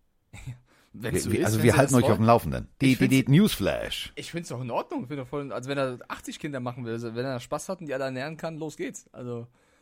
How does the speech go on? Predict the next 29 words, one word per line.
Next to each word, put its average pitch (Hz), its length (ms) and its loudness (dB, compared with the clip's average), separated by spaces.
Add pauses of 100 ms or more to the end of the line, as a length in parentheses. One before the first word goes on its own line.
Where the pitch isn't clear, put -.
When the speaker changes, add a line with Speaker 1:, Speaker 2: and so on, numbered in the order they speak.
(200)
Speaker 2:
Du, 156 200 6
Speaker 1:
wenn 131 120 0
Speaker 2:
das, 131 100 -2
Speaker 1:
die - 80 -6
Speaker 2:
das, - 400 -6
jeder, - 260 0
jeder - 300 -2
nach 85 140 -2
seiner 85 240 -2
Ver-, - 420 -8
ist 82 160 -8
ja - 80 0
alles 95 220 -2
gut. 156 160 2
Speaker 1:
Genau. 117 100 -6
Speaker 2:
Ich - 80 -6
fand's 139 280 2
halt 135 120 0
nur 127 140 4
so 101 160 0
witzig, 110 520 0
Speaker 1:
Ja, 110 140 -6
auf 107 80 -10
jeden 101 140 -10
Fall. 101 160 -10
Speaker 2:
dass 110 180 2
gerade 120 340 0
der, 104 300 2
der, 104 300 -2